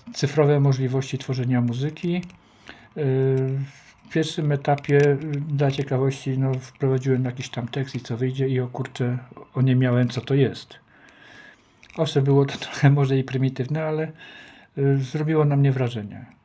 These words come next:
I z czasem tak, tak we mnie to, to, to wszystko się działo, jakieś tam sobie teksty pisałem, coraz bardziej, że tak powiem, zaangażowane i zacząłem się w ten temat wgłębiać, nie wiedząc nic wcześniej. No i tu, i teraz musi być taka jeszcze inna dygresja.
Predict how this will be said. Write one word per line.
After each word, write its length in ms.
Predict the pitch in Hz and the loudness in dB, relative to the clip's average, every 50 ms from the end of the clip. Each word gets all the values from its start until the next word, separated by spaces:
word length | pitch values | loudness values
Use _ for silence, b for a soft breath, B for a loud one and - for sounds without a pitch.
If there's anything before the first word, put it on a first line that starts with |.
| _ _ B B B B B B B B B B B B - 202 | _ _ B B B B B B B B B B B B -12 -6
I 180 | 190 196 190 | -4 -4 -4
z 140 | 180 - - | -4 -4 -2
czasem 420 | - 175 156 156 - 165 160 160 | 0 0 0 2 0 0 0 0
tak, 280 | 156 - 143 139 - - | 0 -2 -2 -2 -2 -8
tak 220 | - - 143 139 | -2 0 2 2
we 140 | 131 135 151 | 2 2 2
mnie 160 | 151 147 135 | 2 2 2
to, 140 | 135 139 127 | 0 -2 -4
to, 180 | - - 127 117 - - - | -4 -4 -6 -6 -6 -8 -8
to 80 | - 123 | -8 -8
wszystko 340 | - - 131 - - 117 | -6 -6 -10 -8 -8 -8
się 180 | 110 - 135 135 | -8 -6 -6 -4
działo, 260 | 156 175 160 151 147 | -4 -2 -2 -2 -2
jakieś 220 | 135 131 135 135 - | -4 -4 -6 -8 -6
tam 140 | - 123 | -6 -6
sobie 220 | 123 - 127 127 120 | -6 -6 -8 -8 -6
teksty 320 | - 135 131 - - 127 | -6 -8 -8 -8 -10 -10
pisałem, 380 | - - - - - 139 135 135 | -10 -10 -10 -4 -2 -2 -2 -2
coraz 240 | - 139 123 127 123 | -4 -4 -4 -4 -2
bardziej, 280 | 131 131 127 135 135 | -4 -4 -4 -6 -8
że 60 | 135 | -10
tak 140 | - - - | -8 -10 -10
powiem, 240 | - - 127 123 120 | -6 -4 -4 -4 -2
zaangażowane 880 | 117 117 113 110 110 110 110 110 120 113 120 143 147 151 151 147 135 139 B B B B B B B B B | -4 -4 -4 -4 -4 -6 -6 -6 -6 -4 -2 -2 -2 -2 -2 -4 -4 -6 B B B B B B B B B
i 40 | 147 | -4
zacząłem 340 | 135 147 139 - 151 143 135 | -4 -4 -2 -2 0 0 0
się 140 | 135 - 135 | 0 -4 -6
w 40 | |
ten 140 | - 139 123 | -6 -6 -6
temat 300 | - - 123 123 123 123 | -4 -2 -2 -2 -2 -2
wgłębiać, 600 | 123 117 113 110 110 110 120 120 117 - - - - | -4 -4 -2 -2 0 0 -2 -2 -4 -6 -10 -8 -4
nie 140 | 135 123 113 | -2 -2 0
wiedząc 360 | 113 117 113 120 113 107 - | 0 -2 -2 -2 -4 -4 -4
nic 200 | 107 110 - - | -8 -8 -8 -10
wcześniej. 580 | - - - - 101 92 - - 101 98 - - - _ B B B B B B B B B B B B - | -14 -14 -10 -10 -10 -10 -10 -14 -14 -14 -14 -20 -20 _ B B B B B B B B B B B B -6
No 140 | 165 165 170 | -2 0 0
i 240 | 170 170 175 170 165 165 | 2 2 0 0 -2 -4
tu, 100 | - 175 170 170 - - - | -2 -2 -4 -4 -6 -6 -6
i 80 | 160 | -6
teraz 600 | - - - 175 165 156 156 151 151 - - - | -4 0 0 2 4 6 4 4 2 -2 -8 -6
musi 280 | 156 147 143 139 - 139 | -4 -2 -2 -2 -2 -4
być 140 | 139 135 - | -6 -6 -4
taka 280 | - 131 131 - 131 | -6 -6 -4 -2 -2
jeszcze 340 | 131 143 139 135 - - 135 | -2 0 -2 -2 -2 -4 -4
inna 280 | 135 143 131 127 127 127 | 0 0 0 0 0 -2
dygresja. 720 | 131 135 131 135 147 151 143 - - 156 147 143 139 139 | -2 -2 0 2 2 2 2 -2 -4 -2 0 0 0 -2